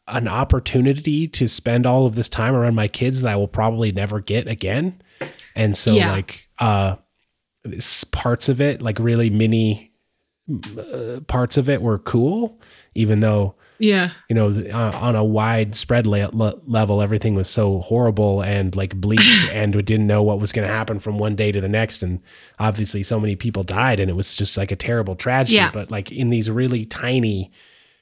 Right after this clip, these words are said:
Speaker 1: very personal ways, like, it
Speaker 2: Mm-hmm.
Speaker 1: was kind of, there were a lot of positives to take away from it too. Um,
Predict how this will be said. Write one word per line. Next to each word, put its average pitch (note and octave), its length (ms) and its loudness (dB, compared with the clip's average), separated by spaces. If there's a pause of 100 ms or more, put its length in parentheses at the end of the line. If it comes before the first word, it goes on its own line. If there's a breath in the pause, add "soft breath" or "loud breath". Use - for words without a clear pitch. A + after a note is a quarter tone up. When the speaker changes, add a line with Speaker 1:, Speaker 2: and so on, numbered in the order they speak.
(320 soft breath)
Speaker 1:
very A#2 400 -2
personal A2 640 0
ways, G2 560 0 (560)
like, F#2+ 260 -6
it - 120 -18
Speaker 2:
Mm-hmm. A2+ 220 6
Speaker 1:
was G2+ 420 2
kind F3+ 280 0
of, C#3 300 0
there B2 120 2
were A2+ 140 2
a A2+ 80 4
lot A2+ 180 2
of G#2 120 0
positives A2 580 -2
to F#2+ 80 -6
take G2 220 -6
away F#2+ 180 -2
from F#2 220 -6
it D#2+ 100 -12
too. G2 320 -4 (540 soft breath)
Um, G2 400 0